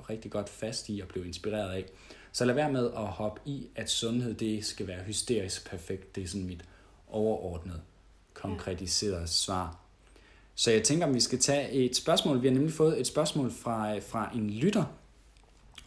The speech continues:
Speaker 1: og husk på, at der er andre, der lytter med, øh, subscribe til vores, øh, podcast her, og send os også, øh, dine spørgsmål, øh, eller læg et review, øh, og også bare send dit spørgsmål. Det kan du gøre på vores Instagram, YouTube, Facebook eller på mail.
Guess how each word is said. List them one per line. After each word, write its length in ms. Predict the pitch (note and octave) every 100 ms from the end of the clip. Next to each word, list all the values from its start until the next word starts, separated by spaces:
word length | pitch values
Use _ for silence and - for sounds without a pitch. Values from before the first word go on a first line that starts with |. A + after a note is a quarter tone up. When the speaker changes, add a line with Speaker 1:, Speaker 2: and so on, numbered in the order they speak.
| -
Speaker 1:
og 60 | A#2
husk 180 | A#2 -
på, 80 | D3+
at 100 | -
der 40 |
er 40 |
andre, 140 | A#2 C#3+
der 60 |
lytter 140 | A2+ A2
med, 260 | A2+ B2
øh, 260 | A#2 G#2 F#2+ -
subscribe 500 | - G#2 - A2+ -
til 100 | A2+
vores, 280 | G2+ -
øh, 160 | G#2 F#2+
podcast 400 | A2 - G#2 -
her, 100 | A2
og 140 | G2+
send 240 | - C#3 C#3
os 160 | G#2+
også, 320 | G2+ A#2+ - G#2
øh, 100 | G2+
dine 160 | C#3+ E3+
spørgsmål, 440 | - C#3+ D3+ A2 - - - -
øh, 120 | A2
eller 240 | G2+ G#2 G#2+
læg 220 | A#2+ D3
et 100 | A2
review, 440 | G#2 F#2+ A2 E3 G#3 - B2
øh, 180 | A2+
og 80 | A2+
også 160 | A2+ -
bare 120 | C3+
send 220 | - D3+
dit 100 | B2
spørgsmål. 500 | - B2 C#3+ B2 G2+ G2+
Det 80 |
kan 100 | B2+
du 80 | G#2
gøre 220 | G2 G2 G2
på 280 | - F#2 F2
vores 280 | E2+ F2+ -
Instagram, 540 | B2 B2+ - A2+ A2 G#2+ G2
YouTube, 460 | A2 - A2 G2+ - - - -
Facebook 480 | - G#2 - - F#2+
eller 200 | F2 E2
på 120 | E2+
mail. 400 | F2 E2 E2 F#2+